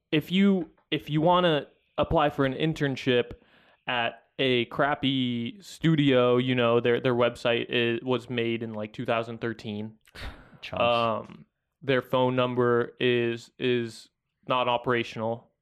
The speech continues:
Speaker 1: But then you're like, "All right, well, I'm just gonna keep looking around." You go on their Facebook, they have a totally different phone number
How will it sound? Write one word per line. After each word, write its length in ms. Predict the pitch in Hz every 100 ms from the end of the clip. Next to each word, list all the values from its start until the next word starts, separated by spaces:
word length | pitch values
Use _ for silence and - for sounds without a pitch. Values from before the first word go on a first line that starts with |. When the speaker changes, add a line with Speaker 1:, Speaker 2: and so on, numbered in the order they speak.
| _ _ _ -
Speaker 1:
But 120 | 135
then 140 | 131
you're 100 | 131
like, 140 | 123 120
"All 100 | 127
right, 280 | 123 117 -
well, 600 | - 131 123 120 113 - _ _ _ _ _ -
I'm 120 | 156
just 120 | 156
gonna 220 | 165 143 -
keep 220 | - 151 135
looking 560 | 135 135 123 120 127 _ 135
around." 220 | 135 123
You 60 |
go 120 | 123 131
on 100 | 131
their 120 | 120
Facebook, 360 | - 131 - 123
they 60 |
have 80 | 120
a 80 | 120 _
totally 380 | - 147 135 131
different 340 | 123 123 123 123
phone 220 | 120 117
number 420 | 110 113 113 123